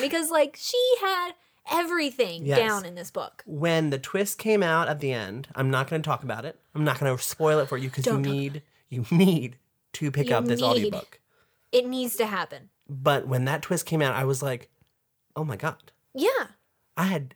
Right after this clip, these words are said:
Speaker 2: a single tear running down my cheek.
Speaker 1: Oh, yeah. And, and I think that's important to note is that not just at the end were there tears,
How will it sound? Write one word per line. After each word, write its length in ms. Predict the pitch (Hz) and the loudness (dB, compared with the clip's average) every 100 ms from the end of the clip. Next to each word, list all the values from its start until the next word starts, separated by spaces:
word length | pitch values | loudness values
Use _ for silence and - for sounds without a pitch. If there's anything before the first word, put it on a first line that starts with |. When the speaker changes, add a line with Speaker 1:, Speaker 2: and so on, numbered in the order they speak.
| _ | _
Speaker 2:
a 80 | 139 | -4
single 460 | 131 - 185 185 180 | -2 0 0 0 -4
tear 580 | - - 160 87 95 - _ - | -6 -4 -2 -4 -8 -20 _ -8
running 340 | 135 135 131 | -2 0 0
down 240 | 127 120 | 0 0
my 280 | 123 110 110 - - | -2 -4 -8 -16 -12
cheek. 520 | - 180 - - - _ _ | -10 -10 -14 -20 -20 _ _
Speaker 1:
Oh, 160 | - 285 | 4 4
yeah. 240 | 220 220 - _ | 4 -4 -8 _
And, 120 | 285 302 | -4 -2
and 120 | - | -2
I 60 | 294 | -2
think 180 | 320 359 | -4 -6
that's 160 | 381 | -6
important 380 | 349 285 294 262 | -6 -4 -4 -4
to 60 | 254 | -4
note 200 | 254 247 | 0 0
is 160 | 220 208 | 0 -4
that 200 | 214 - | -10 -8
not 260 | 233 294 - | -8 -8 -4
just 340 | 247 240 - | -4 -4 -8
at 120 | - 226 | -12 -12
the 120 | 220 _ | -16 _
end 360 | - 196 233 262 | -12 -12 -12 -12
were 160 | 247 269 | -2 2
there 180 | 269 277 | 2 -2
tears, 520 | - 302 311 320 - | -6 -10 -10 -12 -18